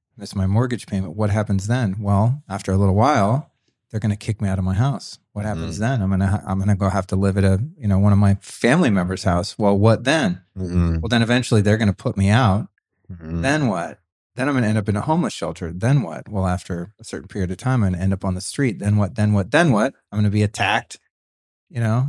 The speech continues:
Speaker 1: or I'm gonna catch some disease, predation, something,
Speaker 2: Mm-hmm.
Speaker 1: right?
Speaker 2: Totally.
Speaker 1: It's like you can trace everything down to death. But what if we could just die right now? Meaning,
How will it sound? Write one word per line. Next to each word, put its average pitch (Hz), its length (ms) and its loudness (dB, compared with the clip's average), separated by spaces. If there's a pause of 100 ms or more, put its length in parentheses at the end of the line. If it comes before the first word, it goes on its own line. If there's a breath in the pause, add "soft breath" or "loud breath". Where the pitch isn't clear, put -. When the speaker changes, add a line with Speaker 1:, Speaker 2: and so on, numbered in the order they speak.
Speaker 1:
or 117 80 -6
I'm 107 60 -2
gonna 98 240 -2 (180)
catch - 240 -8
some 107 160 -6
disease, 101 540 -2
predation, 120 880 -2
something, 101 460 -8
Speaker 2:
Mm-hmm. - 140 -10
Speaker 1:
right? 151 260 -2
Speaker 2:
Totally. 87 520 0
Speaker 1:
It's - 120 -4
like 131 200 2
you 139 200 0
can 123 200 2
trace 160 460 0 (240)
everything 185 560 2
down 139 220 2
to 110 80 0
death. 147 500 -2 (180)
But 131 120 2
what 165 320 2
if 151 420 0
we 139 100 0
could 131 160 -2
just 127 220 -8
die 117 240 2
right 110 280 0
now? 98 400 0 (1300)
Meaning, 113 680 0